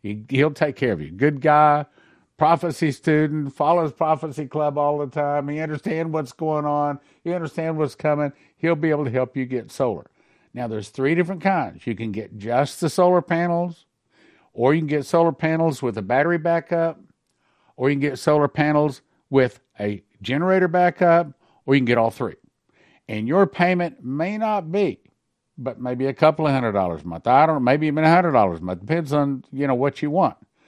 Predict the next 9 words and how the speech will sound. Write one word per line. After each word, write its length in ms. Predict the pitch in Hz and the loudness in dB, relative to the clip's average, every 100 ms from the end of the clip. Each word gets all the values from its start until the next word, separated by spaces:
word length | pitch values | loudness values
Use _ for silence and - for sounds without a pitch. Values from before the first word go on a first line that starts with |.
| _ _ _ - | _ _ _ -8
But 100 | 98 | -6
if 80 | 92 | -4
you 100 | 104 | 0
go 160 | 127 | 2
to 120 | 113 | 2
solar 500 | 104 - 151 185 202 | 0 2 4 6 6
surge 500 | 190 - 170 165 131 | 4 2 0 0 -2
dot 260 | 139 139 143 | 2 2 0
net 380 | 127 127 127 | -2 -2 -2